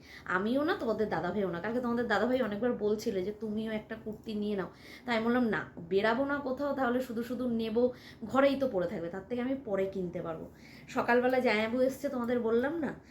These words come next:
তখন জামা কাপড় দিয়ে গেছে, তখন তো আর খুলিনি, ভেবেছিলাম ভিডিও করবো যখন তখন তোমাদের দেখাবো। তারপরে দিদি দুপুরবেলায় এসছে, দিদি বললো যে,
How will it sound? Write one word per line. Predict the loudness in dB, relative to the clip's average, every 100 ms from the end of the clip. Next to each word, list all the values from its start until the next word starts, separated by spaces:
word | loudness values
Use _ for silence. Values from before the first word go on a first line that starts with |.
| -18 -4
তখন | -2 0 -2
জামা | 0 -2
কাপড় | -2 -4 -4 -2
দিয়ে | 0
গেছে, | 0 -2
তখন | -4 -6 -6
তো | -4
আর | -4
খুলিনি, | -4 -4 -2 0 2
ভেবেছিলাম | 2 2 0 -2
ভিডিও | -2 0 0
করবো | 0 0 0
যখন | -2 -4
তখন | -4 -4 -4
তোমাদের | -6 -4 -4 -2
দেখাবো। | -4 -4 -10 -10 -16 -20 -20 -4
তারপরে | 2 2 4 0
দিদি | 2 0 0
দুপুরবেলায় | 0 2 2 4 4 4
এসছে, | 0 -2 -10 -10 -14 -12 -4
দিদি | 0
বললো | 2 4 4
যে, | 2